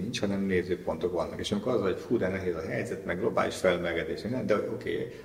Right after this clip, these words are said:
a konkurencia ugyanilyen nehéz. És ha nálunk okosabb emberek vannak, meg, meg rugalmasabbak, jobban kezelt, motiváltabb, lojálisabb,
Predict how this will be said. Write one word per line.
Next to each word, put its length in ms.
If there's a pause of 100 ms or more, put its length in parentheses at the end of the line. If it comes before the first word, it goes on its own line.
a 80
konkurencia 640
ugyanilyen 360
nehéz. 400 (360)
És 120
ha 80
nálunk 320
okosabb 420
emberek 420
vannak, 400
meg, 340
meg 160
rugalmasabbak, 800
jobban 340
kezelt, 460
motiváltabb, 640
lojálisabb, 720